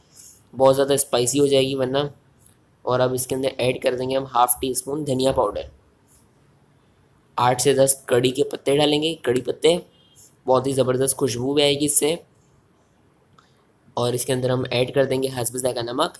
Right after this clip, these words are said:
यहाँ पे हमने वन टीस्पून नमक इस्तेमाल किया है, आप इसमें भी कम ज़्यादा कर सकते हैं अपने टेस्ट के मुताबिक। अब हम सारे मसालों को अच्छी तरह से भून लेंगे, फ्राई कर लेंगे ताकि इनका जो कच्चापन होता है ना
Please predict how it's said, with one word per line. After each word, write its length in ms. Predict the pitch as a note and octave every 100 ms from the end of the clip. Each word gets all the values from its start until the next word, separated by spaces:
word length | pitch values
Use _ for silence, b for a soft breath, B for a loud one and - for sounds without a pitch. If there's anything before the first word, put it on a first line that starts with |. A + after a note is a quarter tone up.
| C3
यहाँ 140 | B2
पे 80 | C3
हमने 260 | B2+ C3 B2
वन 200 | B2 B2+
टीस्पून 400 | C#3+ C#3 - C#3+
नमक 240 | C#3+ C#3+
इस्तेमाल 360 | D3 C#3 C#3+ C#3+
किया 220 | - D3
है, 180 | D#3 D3+ b b -
आप 320 | B2+ C3+ - -
इसमें 280 | B2 C3+ C#3
भी 100 | D3+
कम 220 | D3 C3 C#3+
ज़्यादा 280 | C3 A#2+ C#3+
कर 160 | C#3
सकते 320 | C3 B2 - F#2
हैं 100 | - -
अपने 200 | B2 B2+
टेस्ट 280 | B2+ B2 -
के 60 | C3
मुताबिक। 380 | A#2+ G#2+ G#2 - _ _ _ _ _ _ _ _ _ _ _ _ _ _ _ _ -
अब 60 |
हम 140 | B2+ C3+
सारे 300 | - B2+ C3+
मसालों 440 | C#3+ C#3 B2+ C3+ C#3
को 100 | C#3
अच्छी 220 | - -
तरह 220 | C#3 C#3
से 140 | C3+ C3+
भून 460 | A2+ - B2+ C3+
लेंगे, 360 | D3+ D#3 D#3 D#3+
फ्राई 300 | D#3 B2 C3+
कर 120 | D3+
लेंगे 300 | D3+ D3+ D#3
ताकि 240 | D3+ B2+ C3+
इनका 280 | C3+ C3+ C#3+
जो 140 | C#3 C3 - A#2+
कच्चापन 380 | B2 - C#3 D3+
होता 200 | D3 C3+
है 60 | C3
ना 180 | E3